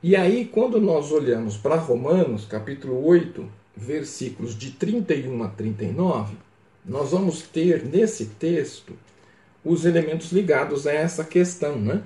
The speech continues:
De que, é, o primeiro elemento que os efeitos da justificação têm sobre a vida daqueles que aceitam o Senhor Jesus como único e suficiente Salvador de sua vida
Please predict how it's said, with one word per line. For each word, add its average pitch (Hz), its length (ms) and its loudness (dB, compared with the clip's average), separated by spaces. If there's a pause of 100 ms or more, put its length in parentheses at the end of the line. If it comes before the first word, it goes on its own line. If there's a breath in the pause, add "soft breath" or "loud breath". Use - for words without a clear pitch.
(320 loud breath)
De 135 180 -8
que, 170 480 -2 (320)
é, 127 240 4
o - 80 0
primeiro 180 320 4
elemento 151 520 4
que 143 560 -6 (140)
os 127 180 -6
efeitos 135 420 0
da 127 120 4
justificação 123 840 -4
têm 165 280 4
sobre 151 280 2
a 120 60 4
vida 127 260 -4
daqueles 120 520 -2
que - 120 -2
aceitam 135 440 0
o - 40 -12
Senhor 123 260 -4
Jesus 113 400 -2
como 123 240 -2
único 143 300 -6
e 123 40 -10
suficiente 123 480 -6
Salvador 107 440 0
de 101 100 -8
sua 139 200 -4
vida 139 440 -2